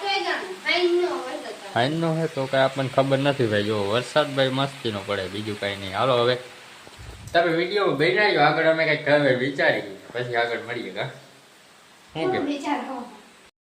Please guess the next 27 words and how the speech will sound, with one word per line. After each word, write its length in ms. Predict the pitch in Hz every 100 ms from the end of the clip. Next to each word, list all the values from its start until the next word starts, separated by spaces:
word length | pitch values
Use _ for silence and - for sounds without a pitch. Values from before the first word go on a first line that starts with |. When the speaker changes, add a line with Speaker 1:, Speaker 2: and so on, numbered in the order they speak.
| _ _ _ -
Speaker 1:
તો 200 | - 233
જોઈ 260 | 247 277
લ્યો 200 | 277 269
મિત્રો, 360 | 262 262 254 247 269 - - - - - - - 254
હજી 160 | 262
નાસ્તો 440 | 302 339 - 339 349
કર્યો 400 | 339 349 349 330
છે 100 | 311 311
અને 120 | 311 285
પાંચ 340 | 294 339 392
મિનિટે 380 | 370 339 320 254
નથી 320 | 233 240 240 -
થયું. 320 | 226 220 - - - - - - -
Speaker 2:
તો 80 | 107
ભૂખ 240 | - 117
Speaker 1:
જો, 100 | 254
Speaker 2:
લાગે 180 | 269 269
શું 100 | 240
Speaker 1:
જો, 160 | 262
Speaker 2:
કરવાનું? 200 | 254 240
Speaker 1:
જો, 260 | 233 220 202
જો. 200 | 202 208 196 - - - - - - - - -
શું 220 | - 381
કહેવા 240 | 370 349
માંગો 280 | 320 320 311
છો 160 | 311 320
તમે? 260 | 294 320